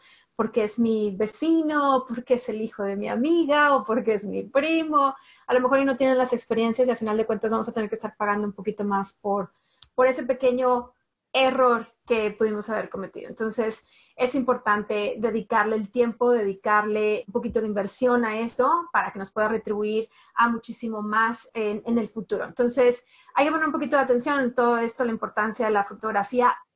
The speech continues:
personal dentro de las redes sociales, como emprendedores, como coaches, consultores, pymes, etcétera, etcétera. Es muy, muy importante. Así es que, bueno, Delia, ha sido un placer. ¿En dónde te podemos encontrar? Ya nos dijiste, ¿verdad? V P G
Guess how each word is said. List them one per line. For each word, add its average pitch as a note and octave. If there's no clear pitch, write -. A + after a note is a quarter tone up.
personal B3
dentro A3+
de G#3+
las -
redes -
sociales, -
como A3+
emprendedores, A3+
como B3+
coaches, A#3
consultores, G#3+
pymes, A#3
etcétera, -
etcétera. F3
Es -
muy, A#3
muy A3
importante. G3+
Así C#4
es B3
que, D#4+
bueno, D4+
Delia, D4+
ha D4
sido D4+
un D4+
placer. C#4
¿En C#4
dónde D4
te F4
podemos C4+
encontrar? B3+
Ya C4+
nos C4+
dijiste, B3
¿verdad? G#3+
V C4+
P C#4
G C#4+